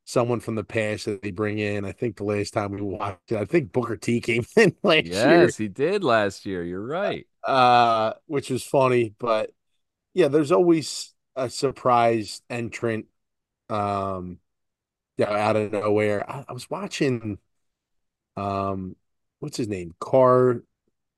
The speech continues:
Speaker 1: uh, Card-, oh my God, what's his name? He wrestled a ton. He was, he was just on the Chris Van Vliet show.
Speaker 2: Who
Speaker 1: Um,
Speaker 2: is that?
Speaker 1: Cardona, Matt Cardona.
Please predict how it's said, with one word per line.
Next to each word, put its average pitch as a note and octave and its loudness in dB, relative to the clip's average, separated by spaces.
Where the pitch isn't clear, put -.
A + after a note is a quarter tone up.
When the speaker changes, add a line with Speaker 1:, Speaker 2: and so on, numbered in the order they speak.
Speaker 1:
uh, G2+ -4
Card-, B2 2
oh - -6
my - -14
God, F2+ -4
what's A#2 0
his G#2 -2
name? F#2+ -4
He C3 6
wrestled D#3 6
a A#2 4
ton. G#2+ 2
He A2+ 0
was, G#2+ -2
he C#3 2
was B2 0
just D3 -6
on C3+ 0
the G#2 -12
Chris A#2+ -4
Van A2+ -2
Vliet G#2+ -2
show. A2 0
Speaker 2:
Who A2 -12
Speaker 1:
Um, G2+ -2
Speaker 2:
is E3 -2
that? - -10
Speaker 1:
Cardona, D3+ 6
Matt C3 -2
Cardona. A#2+ -2